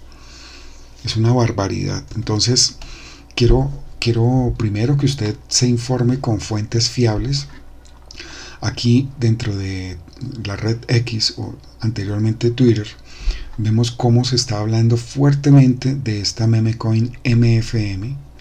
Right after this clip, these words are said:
¿sí? Es una meme coin que está dando saltos de gigante, pero tengan mucho cuidado porque, como les digo, eh, está explotando y no es un buen momento para entrar en este instante.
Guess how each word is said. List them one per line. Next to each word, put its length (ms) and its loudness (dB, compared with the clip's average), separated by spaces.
¿sí? 280 -4
Es 160 -4
una 160 4
meme 260 4
coin 440 2
que 260 -2
está 280 -2
dando 520 2
saltos 680 2
de 100 2
gigante, 640 -4
pero 240 0
tengan 380 4
mucho 340 4
cuidado 460 2
porque, 380 -2
como 220 -2
les 220 -6
digo, 320 -8
eh, 320 -8
está 240 -2
explotando 760 4
y 320 2
no 260 0
es 120 -2
un 100 2
buen 160 4
momento 360 4
para 160 0
entrar 340 -4
en 100 2
este 240 2
instante. 500 -2